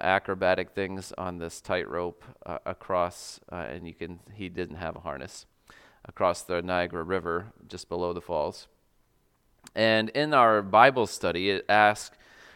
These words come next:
well, it tried to de-, define what saving faith is. And he asked the crowd, "Do you think I can put someone in a wheelbarrow?" It may look something li-, like this. "Do you think I can put someone in a wheelbarrow and take him across the rope?" Well, he had already been across the rope a number of times, and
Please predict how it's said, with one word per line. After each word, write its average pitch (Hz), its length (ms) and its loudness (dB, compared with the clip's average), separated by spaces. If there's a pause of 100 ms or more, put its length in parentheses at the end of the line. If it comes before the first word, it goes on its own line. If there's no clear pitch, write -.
(120)
well, 107 200 2
it - 260 -2
tried 123 300 8
to 117 80 0
de-, 107 240 -2
define 127 500 2
what 113 220 4
saving 107 480 -2
faith 90 340 -4
is. - 380 -6 (680)
And 95 100 -4
he 101 80 2
asked 110 260 6
the 117 80 0
crowd, 107 300 6
"Do 101 60 -4
you 110 100 0
think 131 200 2
I 117 60 8
can 113 120 -4
put 117 200 2
someone 123 320 2
in 117 80 2
a 107 80 2
wheelbarrow?" 101 600 2
It 95 60 -4
may 101 140 0
look 98 180 -2
something 92 300 -4
li-, 90 160 -4 (200)
like 90 360 -2
this. 92 400 -2 (520)
"Do - 80 -6
you 113 40 0
think 143 120 6
I 139 40 4
can 127 100 -2
put 147 160 2
someone 143 220 2
in 131 100 4
a 120 60 4
wheelbarrow 120 480 6
and 110 80 -4
take 117 160 0
him 113 100 0
across 104 460 2
the 110 120 -4
rope?" 117 260 4
Well, 95 120 -2
he 127 120 2
had 113 100 6
already 113 200 8
been 110 160 2
across 107 400 4
the 107 100 -8
rope 101 200 0
a 95 80 0
number 120 500 2
of 95 140 0
times, 98 520 -4
and 98 540 -2